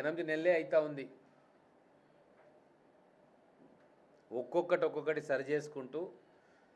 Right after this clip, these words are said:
సరైన దిశలో మన రాష్ట్రం ముందుకు పోతా ఉంది. కానీ ఇవేవి పట్టకుండా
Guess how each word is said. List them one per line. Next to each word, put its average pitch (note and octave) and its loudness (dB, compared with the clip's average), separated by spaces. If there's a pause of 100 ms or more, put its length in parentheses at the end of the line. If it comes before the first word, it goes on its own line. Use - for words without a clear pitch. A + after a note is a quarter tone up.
(280)
సరైన D#3+ 8 (100)
దిశలో C3+ 2 (640)
మన A#2 -6 (180)
రాష్ట్రం C#3 0 (100)
ముందుకు B2 -10
పోతా A2 -8 (120)
ఉంది. F#2 -18 (1120)
కానీ C3 -2
ఇవేవి D#3 4
పట్టకుండా C#3+ 4